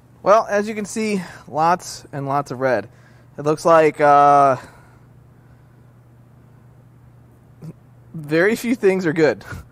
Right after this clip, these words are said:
It's fine. It's fine. This is totally normal. I don't think this has over a hundred codes in it, or maybe it's close to it.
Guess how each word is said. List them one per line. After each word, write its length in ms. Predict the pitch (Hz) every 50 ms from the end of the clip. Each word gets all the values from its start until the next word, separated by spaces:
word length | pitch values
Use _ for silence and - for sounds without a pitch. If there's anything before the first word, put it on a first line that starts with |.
| - - _ _ _ _ _ _ -
It's 140 | - 165 -
fine. 340 | - 160 120 107 120 143 - - _ - _ _ _
It's 160 | _ - - -
fine. 400 | - 135 120 104 90 98 117 - _ - - _ _ _ _ _ - -
This 160 | - 165 175 202
is 80 | 196
totally 360 | - - 214 226 226 226 220
normal. 540 | 208 190 185 185 185 185 185 185 185 175 175 175
I 100 | 151 156
don't 120 | 165 170
think 140 | 165 160 151
this 140 | 156 - -
has 180 | 151 147 143
over 180 | 143 135 135 139
a 60 | 131
hundred 240 | 135 127 127 120 -
codes 240 | 131 117 117 120 120
in 80 | 110
it, 120 | 110 110 - _ _ _ _ _ _ _ -
or 140 | 120 123
maybe 160 | 117 123 120 117
it's 100 | 110 -
close 280 | - - 120 117 -
to 160 | - - 120
it. 180 | 113 104 - -